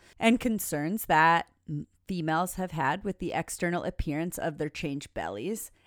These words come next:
and highlight body acceptance movements to help you learn to love the skin you're in. So these four areas of how to love your belly, jeans with a J, are, drum roll, <laughs>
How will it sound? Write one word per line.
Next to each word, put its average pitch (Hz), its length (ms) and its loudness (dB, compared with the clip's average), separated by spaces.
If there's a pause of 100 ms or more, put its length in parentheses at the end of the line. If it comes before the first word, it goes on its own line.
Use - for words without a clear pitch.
(120)
and 240 160 2
highlight 220 600 4
body 190 320 2
acceptance 180 600 -8
movements 170 640 -8
to 180 100 -4
help 196 280 0
you 208 100 -2
learn 175 220 0
to 180 120 -8
love 147 300 -2
the 214 80 -6
skin 180 300 -2
you're 285 160 0 (100)
in. 170 140 -2 (960)
So 311 160 2
these 285 220 4
four 247 500 6
areas 185 640 2
of - 100 -4
how 175 240 6
to 214 80 6
love 202 220 2
your 208 100 0
belly, 180 480 -2 (100)
jeans 175 600 -6
with 226 160 -4
a 262 120 -2
J, 190 800 2
are, 208 880 6
drum 196 480 0
roll, 254 960 2 (180)
<laughs> - 40 -18